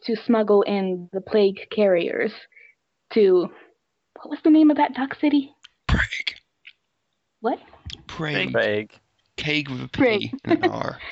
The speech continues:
Speaker 1: <laughs> Though it was difficult to smuggle the carriers into Prague, it seems now that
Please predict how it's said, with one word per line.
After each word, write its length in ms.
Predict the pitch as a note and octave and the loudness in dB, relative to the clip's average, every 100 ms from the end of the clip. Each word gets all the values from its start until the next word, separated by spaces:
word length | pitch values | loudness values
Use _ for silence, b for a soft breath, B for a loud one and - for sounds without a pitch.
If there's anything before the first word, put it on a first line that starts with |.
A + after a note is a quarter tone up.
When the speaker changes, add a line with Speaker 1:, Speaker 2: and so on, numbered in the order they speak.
| B | B
Speaker 1:
<laughs> 260 | B _ - | B _ 0
Though 120 | D4 | 2
it 100 | D4+ | 4
was 220 | F4+ F#4+ - | 4 2 0
difficult 440 | D4 C#4+ C#4+ C#4+ | -2 0 0 0
to 80 | C4+ - - | -2 -6 0
smuggle 500 | B3 A#3 A3+ A3+ A3+ | 2 4 4 4 2
the 380 | G#3+ G3+ G3+ G3+ G3+ | 4 4 2 0 -6
carriers 500 | - A3 A3 A3 A3 | 0 4 6 6 4
into 300 | A3 G#3+ G#3 | 2 2 0
Prague, 500 | G3+ - A3+ G3 - A3 _ _ - B B B B B _ | -6 0 2 2 -2 -10 _ _ -20 B B B B B _
it 220 | - A3+ - | -2 -2 4
seems 300 | D#4+ D#4+ C#4 | 6 6 4
now 360 | C4 B3+ B3+ | 2 4 2
that 300 | A3+ A3 G#3 | 4 4 2